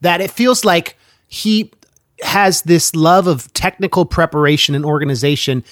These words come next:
to make sure that everything is in his control. So when and if it happens again,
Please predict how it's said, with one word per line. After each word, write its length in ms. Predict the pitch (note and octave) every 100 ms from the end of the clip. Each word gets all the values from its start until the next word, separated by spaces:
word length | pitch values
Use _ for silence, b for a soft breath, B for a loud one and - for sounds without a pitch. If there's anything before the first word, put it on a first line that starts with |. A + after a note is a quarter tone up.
| b
to 100 | -
make 220 | C#3+ E3 -
sure 260 | - E3
that 320 | D3 C3+ A#3 - b b b
everything 400 | F3+ F#3 A#3 G#3+
is 140 | F#3 D3+
in 100 | D#3+
his 160 | D3+
control. 380 | - D3 - D#3
So 180 | - D3
when 220 | C3+ D#3+
and 100 | D#3
if 100 | D3+
it 60 | D3+
happens 380 | C#3+ D3+ D3 B2+
again, 560 | A#2+ F#3+ G3+ C#3 C#3